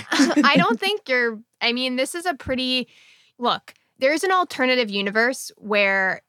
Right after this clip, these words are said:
even Trump, who wanted to fight it out in court, and his administration said, "Look, we believe we will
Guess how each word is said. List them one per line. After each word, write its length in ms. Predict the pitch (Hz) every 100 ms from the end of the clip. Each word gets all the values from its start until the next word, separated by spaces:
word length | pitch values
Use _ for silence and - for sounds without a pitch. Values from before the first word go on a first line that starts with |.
| -
even 280 | 277 269 254
Trump, 380 | - - 226 -
who 200 | 214 196
wanted 340 | 190 196 202
to 60 | 220
fight 260 | - 196 202
it 80 |
out 160 | 196 190
in 120 | 190
court, 400 | - 196 196 - _ _ _ -
and 120 | 220
his 180 | 233 226
administration 640 | 220 214 - 220 208 202
said, 280 | 196 196 196
"Look, 220 | 262 269
we 160 | 208 226
believe 440 | 214 220 226 233 208
we 140 | 208
will 340 | 196 196 190